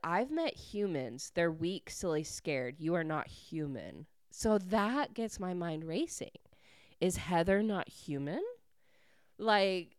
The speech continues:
and there's another, another piece later on that gets me thinking to that again. So we'll, we'll kinda go over it. It's kind of exciting.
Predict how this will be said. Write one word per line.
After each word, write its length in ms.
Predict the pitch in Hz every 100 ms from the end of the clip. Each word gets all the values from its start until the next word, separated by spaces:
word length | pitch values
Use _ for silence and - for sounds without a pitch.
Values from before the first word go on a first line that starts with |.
| _
and 180 | 208 254
there's 220 | 247 247
another, 520 | 240 233 240 277 247 -
another 500 | 202 185 208 226 302
piece 400 | - 202 180 -
later 340 | 185 170 160 -
on 480 | 190 233 214 170 165
that 360 | 175 156 - _ _ _ _ -
gets 340 | 175 185 170 -
me 140 | 165
thinking 420 | - 160 156 151
to 120 | - 156
that 180 | 143
again. 760 | 127 139 185 240 127 90 156 180 -
So 360 | - 185 156
we'll, 360 | 131 175 165 -
we'll 180 | 175 214
kinda 260 | 277 320
go 140 | 359 233
over 200 | 170 135
it. 200 | 120 -
It's 280 | 151 175 -
kind 220 | - 180
of 80 | 214
exciting. 500 | 277 - 123 107